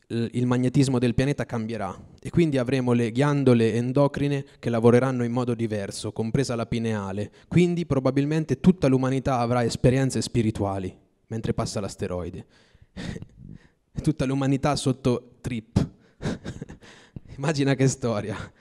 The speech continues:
E poi vi-, vivremo esperienze spirituali enormi. E poi ci saranno i soliti espertoni poi che diranno: "No, ma perché passando l'asteroide c'è stata un'alterazione del cerebro e quindi queste cose non sono?" Eh, beh, sì, però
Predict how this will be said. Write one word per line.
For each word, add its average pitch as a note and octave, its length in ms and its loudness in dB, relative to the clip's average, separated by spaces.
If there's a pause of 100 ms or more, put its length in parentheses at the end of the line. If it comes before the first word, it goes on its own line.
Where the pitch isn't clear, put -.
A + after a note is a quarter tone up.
(300)
E D#3 120 -2
poi E3+ 320 0 (100)
vi-, B2+ 220 -4
vivremo C3+ 360 4
esperienze B2+ 420 0
spirituali B2+ 440 2
enormi. A#2+ 560 0 (460)
E - 100 -12
poi F#3+ 420 2
ci C#3+ 100 -6
saranno C#3 280 -2
i B2+ 40 0
soliti C#3 320 2
espertoni D#3 720 2
poi D3 260 4
che C3+ 140 -2
diranno: B2+ 520 -2 (140)
"No, E3+ 260 4
ma C#3 100 -2
perché F3+ 360 0
passando E3 480 0
l'asteroide C3+ 840 0
c'è B2 120 -4
stata D#3 280 0
un'alterazione C3+ 800 0
del B2+ 320 -2
cerebro D3 520 2
e A#2+ 80 -4
quindi D3+ 460 -4 (120)
queste C3 260 -4
cose C#3+ 280 -2
non B2 180 -2
sono?" D3 380 -4
Eh, - 140 -14
beh, - 80 -14
sì, A#2 240 -6
però G#2+ 300 -2